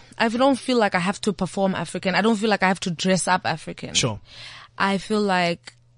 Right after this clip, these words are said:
Speaker 1: I simply just need to be. So I reject both ends of the spectrum. I reject the people that feel like to be a modern day whatever,
Speaker 2: Sure.
Speaker 1: you would have to basically get rid of anything African about you,
Speaker 2: Mm,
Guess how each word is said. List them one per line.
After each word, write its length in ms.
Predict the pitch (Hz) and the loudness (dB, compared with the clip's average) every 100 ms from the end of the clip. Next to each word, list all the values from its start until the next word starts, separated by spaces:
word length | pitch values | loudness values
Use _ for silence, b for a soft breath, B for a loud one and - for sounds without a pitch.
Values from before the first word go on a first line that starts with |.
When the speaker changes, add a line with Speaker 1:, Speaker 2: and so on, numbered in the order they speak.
| - | -2
Speaker 1:
I 380 | 190 196 190 190 | 0 2 0 -2
simply 600 | 165 - 202 190 - 190 175 | -4 -2 0 0 0 -6 -4
just 260 | 180 165 | -4 -2
need 180 | 175 170 | -4 -4
to 140 | - 156 | -8 -8
be. 480 | 143 175 151 151 B B B | -4 -4 -4 -8 B B B
So 160 | - 226 | -2 0
I 180 | - | 0
reject 1000 | 220 202 180 151 185 202 - - - - - - - _ _ - | 0 -2 -2 -2 0 0 -4 -8 -8 -8 -12 -20 -20 _ _ -2
both 300 | 185 208 220 254 | 2 4 4 2
ends 260 | 190 180 | 2 2
of 160 | 170 147 | 0 -2
the 80 | 160 | -4
spectrum. 500 | - 170 170 175 151 | -2 -4 -4 -6 -4
I 100 | 165 | -2
reject 680 | 170 156 175 180 - - b b b b - | -4 -2 -4 -4 -6 -8 b b b b -4
the 140 | 175 | -2
people 460 | 170 180 180 180 170 | -2 -4 -2 -2 -2
that 520 | 160 151 151 151 - | -2 0 0 -2 -4
feel 420 | - - - 170 | -6 -6 -4 -2
like 320 | 165 147 147 | -2 -4 -6
to 120 | - 151 - | -6 -8 -4
be 460 | 175 175 180 175 175 | 0 2 2 2 0
a 60 | |
modern 420 | 151 156 160 160 151 | 0 2 2 2 2
day 320 | 156 151 151 | 2 2 0
whatever, 720 | 139 139 170 175 135 135 214 - | -2 -2 0 0 0 -4 -4 -2
Speaker 2:
Sure. 260 | - 110 B B B - | 0 -2 B B B -2
Speaker 1:
you 160 | 185 | 2
would 100 | 175 | 2
have 220 | 170 170 - | 2 0 -2
to 560 | 185 170 165 156 147 - _ _ _ _ _ - | -2 0 0 -2 -6 -14 _ _ _ _ _ -6
basically 760 | 175 156 185 - 165 160 160 151 | -2 -2 -2 -4 -4 -4 -4 -2
get 180 | 160 156 | -2 0
rid 180 | 160 156 | 0 2
of 80 | |
anything 400 | 147 156 151 156 | 2 2 0 -2
African 360 | 147 - - 151 | -4 -6 -4 -4
about 380 | 135 131 151 - | -2 -2 -2 -6
you, 80 | - | -2
Speaker 2:
Mm, 280 | 127 117 | -2 0